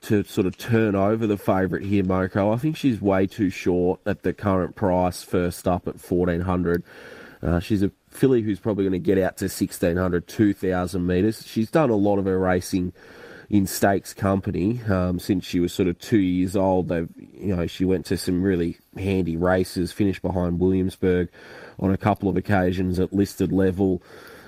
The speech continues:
in the Autumn Carnival of last year, and then came back in the spring, was pretty good first up at Pakenham on the synthetic when charging home off a slow speed.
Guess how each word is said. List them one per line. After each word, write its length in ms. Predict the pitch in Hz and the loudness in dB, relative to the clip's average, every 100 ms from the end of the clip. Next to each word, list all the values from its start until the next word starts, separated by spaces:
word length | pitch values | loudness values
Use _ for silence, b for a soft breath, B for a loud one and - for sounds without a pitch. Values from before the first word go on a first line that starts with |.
| B | B
in 140 | 101 | 2
the 100 | 95 | 4
Autumn 300 | 98 98 95 | 2 2 -2
Carnival 580 | - 104 101 101 95 95 | -2 0 2 2 2 0
of 80 | 85 | 2
last 460 | 98 98 98 - 104 | 2 2 0 -2 0
year, 300 | 101 101 95 | 2 2 0
and 120 | 101 | 0
then 140 | 131 | 0
came 380 | - - 285 175 | -2 -10 -2 0
back 240 | 147 139 | 2 2
in 140 | 131 110 | 0 0
the 100 | 101 | -2
spring, 480 | - 123 117 110 104 | -2 2 2 2 -2
was 160 | 101 | -4
pretty 320 | - - 127 | -6 0 2
good 160 | 104 87 | 2 -2
first 580 | - 120 107 104 - 107 | -2 0 2 0 -2 0
up 220 | 92 - | 0 -2
at 220 | - _ | -8 _
Pakenham 520 | - 95 110 107 90 95 | -10 -2 -2 2 2 2
on 140 | 90 | 0
the 80 | 90 | -2
synthetic 580 | - 92 87 95 87 78 | -2 -2 0 0 0 -2
when 160 | 85 | -6
charging 520 | - 104 95 92 90 | 0 2 2 0 -2
home 260 | 95 95 90 | -2 0 0
off 160 | 87 67 | -4 -6
a 80 | |
slow 340 | - - 95 90 | -8 0 2 2
speed. 480 | - - 90 87 | -2 0 2 2